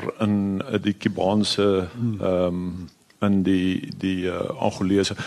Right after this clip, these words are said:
Speaker 1: die, die saak word van die ander kant af belig ook. Ehm, en daar, daar word ook geskryf on the other side of the hill, so
Speaker 2: Hmm.
Speaker 1: to speak. Willem, praat met ons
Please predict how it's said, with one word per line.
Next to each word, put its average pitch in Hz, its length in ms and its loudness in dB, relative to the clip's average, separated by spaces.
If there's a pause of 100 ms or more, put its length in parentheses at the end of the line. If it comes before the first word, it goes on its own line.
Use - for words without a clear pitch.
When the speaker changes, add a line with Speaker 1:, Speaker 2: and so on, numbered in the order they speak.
(160)
Speaker 1:
die, 123 240 2
die 117 180 6
saak 135 340 4
word 110 260 2
van 117 120 4
die 104 100 4
ander 113 260 2
kant 101 240 -4
af - 180 -2
belig 92 540 0 (160)
ook. - 460 2
Ehm, 95 540 2
en 104 160 -2
daar, 95 380 4
daar 98 160 6
word 104 260 6 (360)
ook 127 220 4
geskryf 104 520 2
on 110 180 4
the 107 140 8
other 104 200 4
side 98 400 0
of 92 140 -4
the - 160 -4
hill, 98 260 2 (500)
so - 180 0
Speaker 2:
Hmm. 98 120 2
Speaker 1:
to 101 120 2
speak. - 320 -2 (360)
Willem, 147 500 8 (880)
praat 160 280 8
met 151 140 4
ons 120 300 6